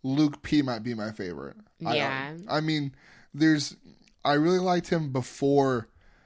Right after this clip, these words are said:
Speaker 1: the F Y I about them really hitting it off.
Speaker 2: Yeah, he, he, I like his eyes. He doesn't look like he's, you know,
Speaker 1: Creepy?
Speaker 2: he doesn't look like he's weird.
Speaker 1: No.
Speaker 2: Um. So, yeah, I does he have, yes,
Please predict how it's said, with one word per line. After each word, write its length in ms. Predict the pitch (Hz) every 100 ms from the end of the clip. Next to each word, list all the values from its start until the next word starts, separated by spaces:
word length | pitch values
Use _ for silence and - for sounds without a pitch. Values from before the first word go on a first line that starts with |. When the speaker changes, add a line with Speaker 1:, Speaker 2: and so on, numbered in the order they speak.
| _ _
Speaker 1:
the 380 | 135 131 143 123
F 240 | 127 123
Y 220 | 131 127 120
I 240 | 113 110
about 460 | 107 113 113 107 -
them 180 | 113 110
really 200 | 110 107
hitting 300 | 110 104 104
it 80 | 92
off. 300 | 78 60 - - - _
Speaker 2:
Yeah, 400 | 185 185 180 170 -
he, 720 | 214 233 247 262 254 220 - - - _ _ _
he, 720 | - - 185 202 214 214 214 202
I 80 | 208
like 160 | 226
his 100 | 220
eyes. 420 | 202 175 156 165 - _ - _ -
He 120 | 165
doesn't 240 | 180 180 175
look 140 | 175
like 140 | 165
he's, 260 | 165 160 151 - _ _ _
you 120 | 156
know, 100 | 147
Speaker 1:
Creepy? 360 | 139 123 131 131 - -
Speaker 2:
he 140 | 160 160 160 -
doesn't 200 | 165 160
look 100 | 156
like 80 | 139
he's 100 | 135
weird. 280 | 120 101 80 165 -
Speaker 1:
No. 180 | 104 - - _ _ -
Speaker 2:
Um. 560 | 147 147 143 139 135 131 -
So, 100 | 220
yeah, 420 | 226 110 92 127 131 _ _ _
I 500 | 208 220 226 220 220 226 _ _ _ -
does 80 |
he 100 | 202
have, 120 | 220 190
yes, 320 | 156 113 -